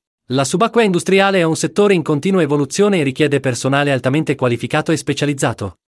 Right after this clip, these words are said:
Il cedifop, con la sua esperienza pluriennale nella formazione di professionisti del settore, è in grado di offrire corsi di alta qualità che rispondono alle esigenze delle aziende e dei lavoratori.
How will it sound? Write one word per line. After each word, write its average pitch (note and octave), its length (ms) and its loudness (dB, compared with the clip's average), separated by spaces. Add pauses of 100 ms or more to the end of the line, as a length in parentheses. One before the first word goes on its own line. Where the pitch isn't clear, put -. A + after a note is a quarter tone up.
(160)
Il C#3 200 2
cedifop, C#3+ 680 0
con B2+ 180 2
la B2 100 2
sua D3+ 160 2
esperienza C#3+ 540 2
pluriennale D3 560 2
nella B2+ 180 2
formazione C#3+ 540 2
di C#3 100 0
professionisti D3+ 640 0
del C3 140 0
settore, C#3+ 640 0 (100)
è C3 80 -2
in D#3 160 0
grado F#3+ 260 2
di D#3 80 2
offrire F3+ 380 2
corsi F3+ 320 0
di D#3+ 100 2
alta D#3+ 240 2
qualità D#3+ 380 2
che F#3 100 -2
rispondono E3 480 2
alle C#3+ 140 2
esigenze C#3+ 500 0
delle C#3+ 220 2
aziende F3+ 380 2
e D#3+ 40 4
dei D#3 160 2
lavoratori. D3 580 0